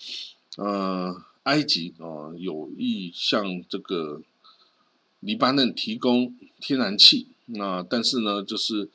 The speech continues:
要怎么提供呢？所以这个要用埃及经过约旦的这个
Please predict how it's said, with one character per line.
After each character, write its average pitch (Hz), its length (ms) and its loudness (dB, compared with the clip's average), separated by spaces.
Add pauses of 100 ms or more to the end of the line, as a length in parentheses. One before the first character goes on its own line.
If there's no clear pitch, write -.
(500)
要 - 120 -2
怎 98 160 -4
么 101 120 -2
提 120 200 0
供 143 220 4
呢？ 120 320 6
所 117 220 0
以 98 200 2
这 92 140 -12
个 101 180 -2
要 107 140 2
用 95 220 -2
埃 120 180 2
及 87 320 0 (500)
经 135 300 2
过 131 300 4 (340)
约 131 220 2
旦 123 340 2 (240)
的 87 220 -4
这 - 100 -10
个 85 400 -6